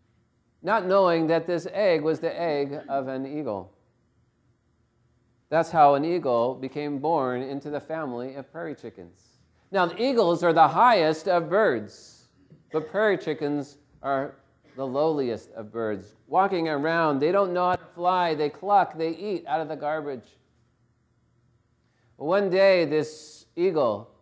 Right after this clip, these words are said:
who thought he was a prairie chicken, looked up in the sky and saw a magnificent eagle soaring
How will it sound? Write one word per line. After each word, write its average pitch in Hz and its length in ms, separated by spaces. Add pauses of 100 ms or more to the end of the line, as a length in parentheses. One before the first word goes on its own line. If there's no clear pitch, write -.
(220)
who 131 340
thought 131 340 (120)
he 117 60
was 110 120
a 107 60
prairie 120 320
chicken, 95 340 (160)
looked 160 220
up 175 160
in 147 60
the 139 80
sky 170 320
and 139 140
saw 185 320
a 143 40
magnificent 151 680 (140)
eagle 151 320
soaring 143 800